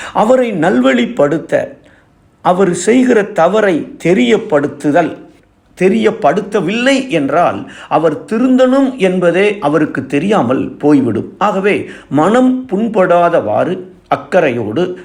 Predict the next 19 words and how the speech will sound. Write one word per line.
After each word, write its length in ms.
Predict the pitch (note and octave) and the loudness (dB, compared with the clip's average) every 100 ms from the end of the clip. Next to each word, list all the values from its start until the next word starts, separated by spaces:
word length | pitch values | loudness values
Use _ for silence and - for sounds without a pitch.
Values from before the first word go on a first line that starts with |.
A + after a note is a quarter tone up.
| - | -4
நல்ல 400 | B2+ E3+ A3+ G#3+ | 0 0 0 -2
எண்ணத்தில் 640 | C3 D#3+ G3 F#3+ - F3+ D#3 | -2 -2 -2 -4 -2 -2 -2
சொல்லுகிறோம் 800 | - C3 F3+ E3+ F#3 A3+ B3 - | -2 0 0 2 4 4 2 -2
என்பதை 560 | F3 E3+ D#3 C#3+ C3 B2 | -2 0 0 2 0 0
அவர்களும் 640 | C3 C#3+ C#3+ C3 B2+ A#2 G2+ | 0 0 0 0 0 -2 -4
புரியும்படி 880 | F3+ G#3+ G#3 C#3 A#2 F#2+ D#3+ - - - | -4 -2 -2 -2 -2 -4 -4 -6 -16 -8
அன்பாக 640 | A#2 C#3 D#3 D#3+ G#3 F3+ - | -2 -2 2 2 2 0 -8
கூற 580 | - B2+ B2+ D3+ - - | -8 -2 0 0 -2 -4
நாம் 300 | A2+ C#3+ - | -6 -6 -6
பழகிக்கொள்ள 600 | G#2+ C#3+ E3 - G2+ G#2 | -4 -4 -4 -4 -2 0
வேண்டும். 360 | G#2+ A2+ G#2 - - - - | 0 -2 -4 -8 -18 -16 -10
அதை 340 | E3 A3 B3 - | -2 2 2 2
அவர்கள் 580 | F3 A3 G#3 G#3 G3 - | 0 0 2 0 0 -2
எந்தவித 720 | C3 E3+ A#3 B3 C4 C4 B3 | 0 2 2 2 2 2 2
துன்பமும் 960 | B3+ - D#3+ G#3+ A3+ A3+ B3 A#3+ - - | 0 -4 -2 2 2 2 -2 -4 -8 -4
படாமல் 680 | B2 C#3 F3 G3 G#3+ G#3 - | 0 4 4 2 0 -4 -4
எடுத்துக்கொள்ள 680 | C3+ F3 G#3+ - - D4+ E3+ | -4 -4 -6 -2 0 2 0
வேண்டும் 360 | A#2 E3+ F3+ | 0 -4 -4
என்றால், 460 | A#2 - F#3+ - | -4 -2 -2 -2